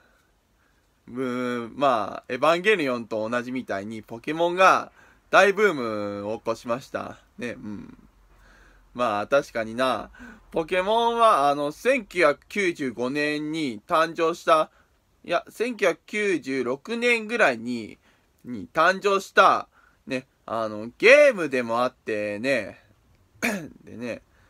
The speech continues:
まあ、あのね、ね、最初は赤と緑で発売してね、まあ、あの、ポケモン、ポケモン交換や、ね、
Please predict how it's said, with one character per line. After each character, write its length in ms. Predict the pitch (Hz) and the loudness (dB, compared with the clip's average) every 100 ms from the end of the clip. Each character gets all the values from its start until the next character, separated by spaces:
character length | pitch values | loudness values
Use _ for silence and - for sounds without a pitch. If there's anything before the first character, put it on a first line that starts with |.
| _ _ _ - | _ _ _ -2
ま 120 | 196 | 4
あ、 320 | 175 165 165 | 4 4 2
あ 40 | |
の 500 | 165 165 165 165 160 | 2 -2 -2 -2 -2
ね、 420 | 165 160 113 - - _ _ _ _ _ _ _ _ _ _ 135 | 0 0 -2 -8 -18 _ _ _ _ _ _ _ _ _ _ -6
ね、 280 | 135 95 _ _ _ _ _ | -4 -6 _ _ _ _ _
最 220 | _ 185 190 | _ 2 2
初 140 | 202 | 2
は 180 | 175 - | 2 2
赤 420 | - 254 - 147 | 4 4 6 2
と 360 | - 156 139 107 | 4 2 2 0
緑 1200 | 147 196 180 151 120 110 104 104 104 104 101 98 113 _ _ _ _ - | -4 -4 0 -2 -2 -8 -10 -8 -10 -8 -8 -10 -14 _ _ _ _ -4
で 180 | 127 | -2
発 380 | 110 120 117 - | -2 -6 -8 -2
売 280 | 127 127 131 | 0 0 -2
し 100 | - | -6
て 140 | 127 | -6
ね、 320 | 127 131 101 - _ _ _ - _ _ | -2 -4 -4 -12 _ _ _ -20 _ _
ま 440 | 202 202 180 185 185 | 4 6 6 6 4
あ、 20 | |
あ 60 | |
の、 180 | 180 180 | 4 0
ポ 220 | - 196 | 2 -4
ケ 140 | 185 208 | 0 0
モ 360 | 214 220 220 | 2 2 2
ン、 200 | 220 208 - _ _ _ _ | -2 -10 -20 _ _ _ _
ポ 120 | 190 | -8
ケ 160 | - 240 | -2 2
モ 260 | 254 262 | 6 6
ン 80 | 254 - | 4 4
交 220 | 277 233 | 4 4
換 380 | - 147 135 139 | 4 2 2 6
や、 440 | 170 151 113 - _ _ _ | 6 6 2 -6 _ _ _
ね、 320 | 135 160 117 | -2 -2 -2